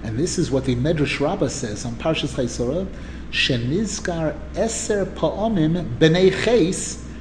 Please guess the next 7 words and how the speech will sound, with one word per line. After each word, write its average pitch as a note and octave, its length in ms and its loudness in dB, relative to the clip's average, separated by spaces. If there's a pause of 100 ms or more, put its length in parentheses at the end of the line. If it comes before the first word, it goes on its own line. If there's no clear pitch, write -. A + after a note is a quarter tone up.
(180)
beParsha F3+ 600 4
Zois, - 640 2 (220)
be'inyan F3 560 4
kniyas F3+ 580 0
hamora D#3+ 280 0
samach E3 400 -2
pela. C#3+ 400 0